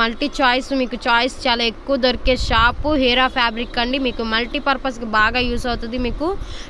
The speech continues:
టాప్స్ కావాలంటే టాప్స్కి యూజ్ దొరుకుతుంది, ఫ్రాక్ అంటే ఫ్రాక్కి, శారీస్కి అలా మల్టీగా దొరికేది ఒక్క షాపు హీరా ఫ్యాబ్రిక్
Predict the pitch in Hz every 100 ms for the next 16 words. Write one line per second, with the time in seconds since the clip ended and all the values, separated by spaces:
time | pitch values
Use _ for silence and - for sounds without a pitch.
0 | - 240 240 - - 240 233 - - 233
1 | - - 262 254 233 247 240 - 254 262
2 | - 240 233 - 247 226 240 233 233 -
3 | 254 247 226 233 262 247 247 233 226 220
4 | 240 302 302 302 277 269 285 269 294 285
5 | - 262 254 262 262 262 254 254 262 247
6 | 240 254